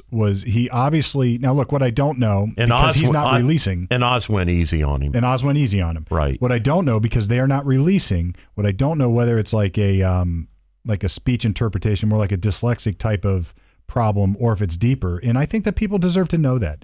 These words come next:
Speaker 2: Sure.
Speaker 1: Because look,
Speaker 2: He
Speaker 1: it,
Speaker 2: had a
Speaker 1: it,
Speaker 2: stroke.
Speaker 1: it may be true that, 'cause I've, I've been around a,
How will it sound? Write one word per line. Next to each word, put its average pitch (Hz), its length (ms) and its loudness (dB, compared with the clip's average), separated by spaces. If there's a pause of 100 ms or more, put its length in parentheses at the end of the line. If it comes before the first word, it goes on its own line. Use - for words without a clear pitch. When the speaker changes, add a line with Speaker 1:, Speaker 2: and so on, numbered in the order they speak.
(120)
Speaker 2:
Sure. 123 320 -2
Speaker 1:
Because 127 320 0
look, 156 200 0
Speaker 2:
He 135 140 2
Speaker 1:
it, 143 40 2
Speaker 2:
had 156 80 4
a 143 40 4
Speaker 1:
it, 113 40 2
Speaker 2:
stroke. - 560 -2 (480)
Speaker 1:
it 165 180 -2
may 165 140 2
be 165 160 2
true 123 340 2
that, 113 200 0 (300)
'cause 131 140 -2
I've, 147 220 -2
I've 110 240 -4
been 160 160 0
around 123 380 0 (320)
a, 117 120 -6